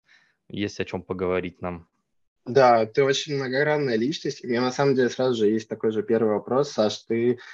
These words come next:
Speaker 2: записываешь ролики на YouTube, ты выступаешь в подкастах и на конференциях, успешно ведёшь соцсети. Поделись, пожалуйста, какими-то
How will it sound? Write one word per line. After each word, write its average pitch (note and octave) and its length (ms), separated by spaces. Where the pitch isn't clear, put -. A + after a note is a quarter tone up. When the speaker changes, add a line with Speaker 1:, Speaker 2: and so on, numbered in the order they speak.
Speaker 2:
записываешь B2+ 680
ролики B2 460
на A#2 200
YouTube, A2 400
ты A#2 580
выступаешь A#2 520
в - 60
подкастах A2 680
и A#2+ 100
на A#2+ 140
конференциях, G#2 720
успешно A#2+ 480
ведёшь A2+ 360
соцсети. - 600
Поделись, C3 340
пожалуйста, C#3+ 500
какими-то A2+ 920